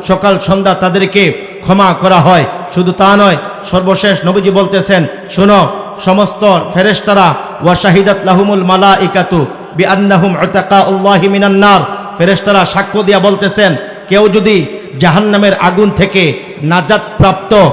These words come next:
কোনো দলকে কেউ যদি দেখতে চাও, তাহলে তারা যেন ওলামায়ে কেরাম মাদ্রাসার ছাত্রকে দেখে, এই বলে তারা সাক্ষ্য দেন। আওয়াজ দেয়া সকলে বলি, সুবহানাল্লাহ। আমি আর ফজিলত বলে সময় নষ্ট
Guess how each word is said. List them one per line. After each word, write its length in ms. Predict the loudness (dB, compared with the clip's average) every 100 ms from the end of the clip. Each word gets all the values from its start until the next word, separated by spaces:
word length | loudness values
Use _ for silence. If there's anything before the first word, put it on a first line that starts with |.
| -2 -10 -8
কোনো 220 | -2 0 0
দলকে 500 | 2 2 2 0 -2
কেউ 280 | 0 0
যদি 220 | 2 0 0
দেখতে 340 | -2 -4 -6
চাও, 360 | 0 4 4 2 -2 -4
তাহলে 320 | 2 4 4 2
তারা 200 | 0 0
যেন 160 | 2 2 0 -2 -10 -6
ওলামায়ে 460 | -2 2 2 2 0
কেরাম 340 | 0 2 2 0 -4 -10
মাদ্রাসার 560 | -4 -2 -2 -4 -2 -2 -2
ছাত্রকে 480 | -4 -4 -4 -4 -2
দেখে, 420 | -4 -2 0 -2 -4 -14 -4
এই 160 | -2
বলে 220 | 0 0 0
তারা 320 | 2 0 0 -4 -14 -6
সাক্ষ্য 360 | -4 -2 -2 0
দেন। 240 | 2 0 -4 -4
আওয়াজ 260 | 0 2 2
দেয়া 180 | -2
সকলে 340 | -2 -4 -4 -4
বলি, 180 | -2 -2
সুবহানাল্লাহ। 800 | -2 0 2 2 2 0 -2 -4 -10 -16 -16 -16 -18 -18 -20 -20 -20 -20 -20 -20 -20 -20 _ _ _ _
আমি 200 | -2 0
আর 100 | 2 0
ফজিলত 380 | 0 0 2 2 0 -8 -16 -18 -20 -20 -8
বলে 240 | -2 0 0
সময় 280 | 0 0 2
নষ্ট 260 | 0 -2